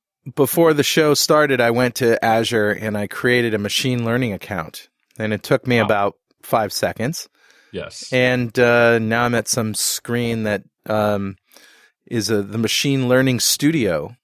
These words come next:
Speaker 1: And there's a
Speaker 2: Right.
Speaker 1: bunch of videos and there's samples and user guides and, uh, additional resources and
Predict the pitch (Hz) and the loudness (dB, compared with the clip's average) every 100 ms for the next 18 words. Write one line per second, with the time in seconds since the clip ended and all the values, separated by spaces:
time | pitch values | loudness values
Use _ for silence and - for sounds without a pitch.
0 | _ _ _ _ _ _ 107 113 107 104 | _ _ _ _ _ _ -2 0 2 2
1 | 117 127 - 120 104 127 120 113 117 131 | 2 0 0 -2 0 2 4 4 4 2
2 | 117 107 104 104 - 139 123 113 131 135 | 0 -2 -2 -2 -2 0 0 0 2 2
3 | 120 107 107 117 117 107 113 120 123 120 | 0 -4 -4 -2 -2 0 2 2 2 0
4 | - 98 98 95 90 98 90 90 104 110 | -4 -4 -4 -6 -4 -2 -2 -2 -4 -6
5 | 120 107 107 110 - 113 107 123 113 98 | -4 -4 -4 -6 -2 -2 -2 -6 -8 -8
6 | 90 | -10